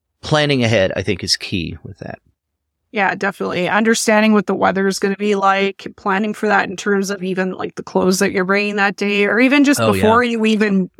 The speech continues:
Speaker 2: go to the destination, understanding what the weather is gonna be like. Obviously, always subject to change, but, you know, it might not be a great time to visit and do outdoor shots when you're, you know, whatever,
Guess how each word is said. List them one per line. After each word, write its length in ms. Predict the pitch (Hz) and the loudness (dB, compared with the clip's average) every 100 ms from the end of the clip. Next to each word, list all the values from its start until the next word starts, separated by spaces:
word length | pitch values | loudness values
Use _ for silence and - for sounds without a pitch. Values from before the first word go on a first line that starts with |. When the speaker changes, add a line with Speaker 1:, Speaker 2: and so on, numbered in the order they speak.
| 190 | 0
Speaker 2:
go 260 | 214 233 | 2 2
to 140 | 226 190 | 0 -2
the 120 | 196 | 0
destination, 960 | 196 202 - 202 196 202 - 185 180 | 0 -2 -2 0 0 -4 -8 -8 -8
understanding 680 | 185 196 190 - 208 185 190 | -8 -8 -8 -8 -8 -6 -6
what 140 | 190 - | -8 -8
the 60 | 190 | -8
weather 260 | 180 185 | -6 -6
is 100 | 185 | -8
gonna 180 | - 190 | -8 -8
be 120 | 185 | -6
like. 240 | 190 190 190 | -2 -2 0
Obviously, 640 | 254 262 277 - 254 240 _ _ _ - | -2 0 -2 -2 -4 -4 _ _ _ 0
always 300 | 233 240 240 | 2 4 2
subject 380 | - 226 220 214 | 0 0 0 -2
to 100 | 214 | -6
change, 600 | - 208 208 214 214 - | -2 0 0 -2 -4 -4
but, 260 | 196 185 - _ _ - | -4 -4 -8 _ _ -4
you 120 | 226 | 2
know, 260 | 220 214 214 | 4 4 4
it 180 | 220 | 2
might 300 | 208 226 233 | 2 2 2
not 320 | 226 233 226 - | 2 2 0 -2
be 460 | 226 240 240 226 | -4 -2 -2 -2
a 120 | - 208 | -2 0
great 360 | 208 208 208 | 2 2 2
time 280 | - 214 208 | -2 -2 0
to 80 | 202 | 0
visit 460 | 202 202 208 208 214 | -2 0 2 2 0
and 140 | 202 | 0
do 180 | 214 208 | 0 0
outdoor 440 | - 214 202 190 | 0 0 -2 -2
shots 520 | 175 214 190 185 - | -2 0 0 0 -4
when 200 | 208 202 | -2 0
you're, 300 | 202 196 190 190 | 0 0 0 -2
you 160 | 208 | -2
know, 220 | 196 190 185 | -2 -2 -2
whatever, 460 | 202 196 196 190 | 0 0 0 -4